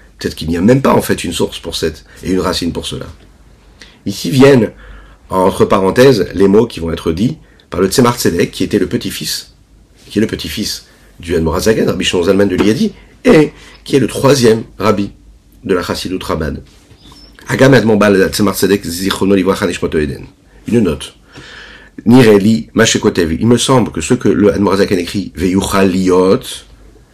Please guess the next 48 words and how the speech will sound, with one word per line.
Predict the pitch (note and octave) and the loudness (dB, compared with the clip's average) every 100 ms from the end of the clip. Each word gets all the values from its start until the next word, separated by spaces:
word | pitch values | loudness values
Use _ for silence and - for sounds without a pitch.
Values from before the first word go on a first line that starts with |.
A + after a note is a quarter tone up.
| _ _ _ _ _ _ - | _ _ _ _ _ _ -16
qu'est-ce | - | -10
que | - | -4
ça | A2 | 0
veut | G#2+ | 2
dire, | F#2 | 2
Veyuchal | F#2+ F#2+ D#2+ | 0 -2 0
Liot ? | E2+ B2+ - - - | -2 -4 -8 -20 -8
Alma | - G#2+ G#2+ G#2+ | 0 2 4 4
de | |
Labrera, | G2 G2+ F#2+ G2 F#2 G2 F2+ | 2 2 2 2 2 0 -2
ça | - | -6
veut | D#2+ | -4
dire | F#2 - | -4 -4
qu'il | F2 | -6
n'a | E2 | -6
pas | - G2 | -2 0
le | F#2+ F#2+ | 2 0
choix. | - - D2+ D#2+ B2+ - _ - - - | -2 -4 -4 -6 -10 -16 _ -16 -16 -12
Il | F2+ | -4
dit, | A2 D3+ - _ _ _ _ F#2 | 0 0 -4 _ _ _ _ -2
euh, | F2+ | 0
euh, | F#2 D2+ | 0 0
excusez-moi, | E2+ - F#2 E2 D#2+ | -2 -4 -4 -2 0
pas | A#2 | -2
qu'il | F#2+ | -2
n'a | F2 | -4
pas | E2+ | -4
le | |
choix, | D#2+ E2 | -6 -8
c'est | D#2+ | -6
que | - | -6
c'est | F2 | -2
pas | A2+ | -2
assez | G2+ - - | -2 -2 -6
clair | - A#2+ G#2+ - | -2 0 0 -2
pour | G2 D#2 | -4 -4
lui. | D2 C2 - _ _ - - - - | -6 -10 -14 _ _ -20 -20 -16 -6
Le | |
langage | F2+ A2 C#3 C3 | 0 4 4 4
du | |
Admorazzaken | A2+ G2+ F#2+ E2 E2 | 2 2 2 0 -4
ici, | E2 - A#2 G#2 | -6 -6 -2 -2
elle | F2 | 0
est, | E2 - _ _ _ _ _ - | -4 -8 _ _ _ _ _ -8
pour, | G#2 - | -4 0
elle | A#2 G#2 | 0 0
pourrait | G#2 B2 D#3 | 2 2 2
paraître, | A#2+ G#2 B2 - - | 2 2 2 -2 -10